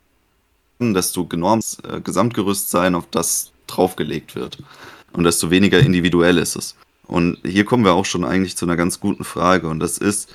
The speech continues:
wie viel individuelle Sicherheit und Schutz kann man sich selbst gewährleisten?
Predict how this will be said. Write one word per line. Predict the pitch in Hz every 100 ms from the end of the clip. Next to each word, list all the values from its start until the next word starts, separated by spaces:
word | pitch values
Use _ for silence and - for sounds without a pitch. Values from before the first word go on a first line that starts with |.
| - _ _
wie | - 101
viel | 131 - 127 123 120 - _ _ _ _ _ _ _ _ _ _ _ _ _ _ _ -
individuelle | 131 143 104 104 95 76 101 104 101 -
Sicherheit | - 131 147 123 110 110
und | 90
Schutz | - 135 -
kann | - 95
man | 98 92
sich | 90 87 - _
selbst | - 95 131 - -
gewährleisten? | 85 87 110 120 139 - - 135 156